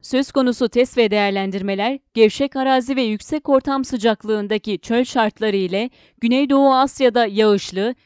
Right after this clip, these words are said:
yüksek rutubetli, çamurlu arazi ortamında icra edilmiştir.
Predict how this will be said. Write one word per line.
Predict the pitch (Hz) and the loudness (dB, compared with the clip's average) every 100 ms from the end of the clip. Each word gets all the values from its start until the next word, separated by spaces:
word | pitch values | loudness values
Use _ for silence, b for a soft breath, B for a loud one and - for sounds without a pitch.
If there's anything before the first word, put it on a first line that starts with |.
| - | -6
yüksek | 220 - 254 226 | -6 -4 -4 -2
rutubetli, | 208 208 190 185 190 214 240 _ - | 0 0 0 -4 -2 -2 -4 _ -2
çamurlu | 233 214 226 262 | 0 2 4 4
arazi | 254 254 233 240 | 4 4 6 8
ortamında | 226 - 240 233 220 | 6 6 -2 -2 -2
icra | 196 170 202 190 | -2 0 -2 -2
edilmiştir. | 196 190 185 - 190 | -4 -6 -8 -6 -6